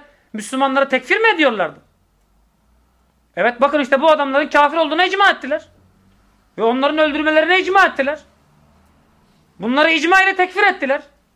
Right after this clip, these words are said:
Ne dersiniz? Sahabeler de tekfirciler miydi?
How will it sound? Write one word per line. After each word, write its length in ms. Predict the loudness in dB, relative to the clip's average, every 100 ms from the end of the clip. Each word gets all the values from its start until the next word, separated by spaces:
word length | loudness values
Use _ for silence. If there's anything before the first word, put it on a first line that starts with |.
| _ _
Ne 140 | -2 2
dersiniz? 540 | 2 0 -4 -4 -8 _ _ -2
Sahabeler 520 | 2 4 2 0 -2
de 100 | -2
tekfirciler 540 | -4 -2 -2 2 2
miydi? 280 | 0 -4